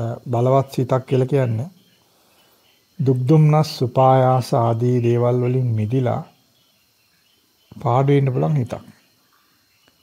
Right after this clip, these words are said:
දැන් එහෙම නැත්නම් අමුතු විදිහේ වැඩ කරන්න පුළුවන්, නිකන්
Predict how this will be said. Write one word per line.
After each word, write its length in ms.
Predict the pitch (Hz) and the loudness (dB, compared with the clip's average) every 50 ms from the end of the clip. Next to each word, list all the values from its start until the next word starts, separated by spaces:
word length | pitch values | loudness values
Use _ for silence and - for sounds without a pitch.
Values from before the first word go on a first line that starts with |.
| _ _ _ _ _ _ _ _ _ _ _ _ _ _ _ _ _ _ _ _ _ _ _ - | _ _ _ _ _ _ _ _ _ _ _ _ _ _ _ _ _ _ _ _ _ _ _ -20
දැන් 200 | - - 64 - - - _ _ - | -18 -18 -18 -18 -18 -20 _ _ -10
එහෙම 140 | - - 139 135 | -4 -2 0 0
නැත්නම් 420 | 131 127 123 127 - 147 147 143 139 139 - _ _ _ _ _ _ _ _ _ _ _ _ _ _ _ _ _ _ _ _ _ _ _ _ _ _ _ _ _ _ _ _ _ - | 0 -2 -2 -2 -2 -2 -2 0 -2 -4 -8 _ _ _ _ _ _ _ _ _ _ _ _ _ _ _ _ _ _ _ _ _ _ _ _ _ _ _ _ _ _ _ _ _ -4
අමුතු 240 | 127 131 123 - 147 135 | -2 -2 -2 0 0 0
විදිහේ 380 | 135 131 131 135 135 135 135 135 135 - - - - | 2 2 2 2 4 4 4 2 2 -2 -10 -10 -6
වැඩ 180 | 139 127 117 123 120 | -6 -4 -4 -4 -2
කරන්න 280 | 147 131 123 123 123 117 117 | -2 -2 -2 -2 -4 -4 -4
පුළුවන්, 340 | 120 117 117 123 127 123 120 | -4 -4 -4 -4 -4 -6 -8
නිකන් 280 | 117 117 123 117 113 | -8 -8 -8 -8 -8